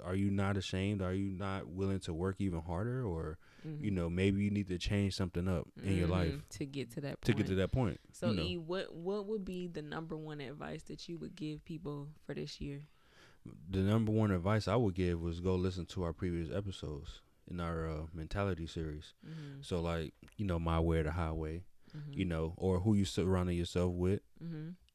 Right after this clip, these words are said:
Speaker 1: you know, just do it.
Speaker 2: Mm-hmm.
Speaker 1: Or just, like, having the mentality for suc-, or mentality
Speaker 2: Yeah.
Speaker 1: is success.
Speaker 2: Mm-hmm.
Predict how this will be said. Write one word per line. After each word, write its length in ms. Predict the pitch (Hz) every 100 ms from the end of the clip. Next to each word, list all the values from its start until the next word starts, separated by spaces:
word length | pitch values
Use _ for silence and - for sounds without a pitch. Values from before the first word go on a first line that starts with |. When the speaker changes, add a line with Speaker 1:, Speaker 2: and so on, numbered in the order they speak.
| -
Speaker 1:
you 100 | 98
know, 220 | 85 87
just 320 | 92 101 92
do 200 | 98 101
it. 120 | 120 - - _ - _ -
Speaker 2:
Mm-hmm. 360 | 151 147 165 92
Speaker 1:
Or 180 | 92 92
just, 240 | 95 92
like, 180 | 87 80
having 280 | 104 98 92
the 60 |
mentality 680 | 92 90 98 92 92 92 90 -
for 180 | 95 87
suc-, 200 | 87 -
or 140 | 101 101
mentality 640 | 104 104 117 110 98 92 -
Speaker 2:
Yeah. 80 | 120
Speaker 1:
is 180 | 120
success. 480 | - 92 - 78 -
Speaker 2:
Mm-hmm. 300 | 165 156 -